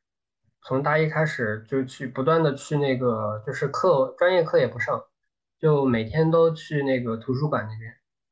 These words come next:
开始那个学习编程。但是你知道吗？就是对于一个是完全不会计算机的人，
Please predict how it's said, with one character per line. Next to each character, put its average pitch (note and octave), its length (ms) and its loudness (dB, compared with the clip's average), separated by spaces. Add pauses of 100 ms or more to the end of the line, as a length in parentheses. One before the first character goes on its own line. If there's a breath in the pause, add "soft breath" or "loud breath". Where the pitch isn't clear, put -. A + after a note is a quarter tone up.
开 - 180 -4
始 A#2 500 0
那 B2 200 -2
个 A2 680 -4
学 C3+ 260 -4
习 B2 340 -4
编 C3+ 220 -2
程。 - 280 -14 (220)
但 F#3+ 140 0
是 F#3 120 2
你 B2+ 220 2
知 D3+ 120 0
道 D#3 120 2
吗？ B2 140 0
就 D3+ 120 -2
是 D#3 80 4
对 D#3+ 240 2
于 C#3 80 -4
一 D3+ 100 -2
个 D3 200 2
是 - 160 -14 (440)
完 D3 280 2
全 F3 260 4
不 C#3+ 160 -2
会 F#3 200 4
计 E3 140 0
算 D#3 180 4
机 D3 100 -2
的 D3 160 2
人， A2 280 -6